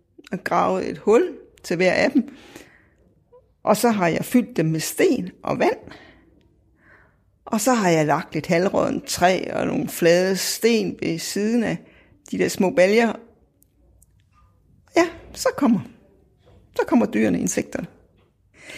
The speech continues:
Ja, jeg har blandt andet den lille spidsnudede frø, og jeg har, øh, guldsmede. Og så tror jeg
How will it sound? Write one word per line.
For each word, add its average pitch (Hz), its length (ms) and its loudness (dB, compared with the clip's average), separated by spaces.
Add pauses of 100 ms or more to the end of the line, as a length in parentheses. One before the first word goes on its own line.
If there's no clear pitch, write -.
(160)
Ja, 196 220 6
jeg 233 120 4
har 196 120 4
blandt 180 220 4
andet 202 140 2
den 196 120 4
lille 180 580 4 (140)
spidsnudede 226 680 0
frø, 196 240 2 (500)
og - 120 -2
jeg 196 120 0
har, 180 320 -4 (140)
øh, 175 240 -2
guldsmede. 196 560 2 (640)
Og 190 180 0
så 247 100 0
tror 370 300 -4
jeg 170 140 -4